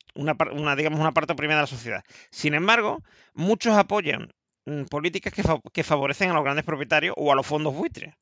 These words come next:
¿vale? Eh, creyendo que así algún día van a ser, eh, dueños de un piso, ¿m? Es decir, están votando en contra de sus intereses actuales, ¿vale? Y sus inte-, sus verdaderos intereses.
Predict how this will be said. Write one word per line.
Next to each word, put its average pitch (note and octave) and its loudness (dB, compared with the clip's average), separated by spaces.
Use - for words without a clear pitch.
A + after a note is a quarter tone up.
¿vale? - -8
Eh, D3 0
creyendo F#3+ 6
que A3 6
así B3 0
algún E3+ 0
día G#3 8
van G3+ 8
a G3 4
ser, G#3 4
eh, E3+ 6
dueños E3 4
de D#3+ -2
un D3+ -4
piso, - -10
¿m? G3 -10
Es - -4
decir, E3 6
están G3 4
votando A#3 4
en A3 0
contra B3 2
de A#3+ 2
sus F#3+ -2
intereses D#3+ 2
actuales, C#3 -6
¿vale? E3 0
Y - -2
sus D3+ -2
inte-, B2+ -6
sus D3+ -4
verdaderos D#3 2
intereses. B2 -4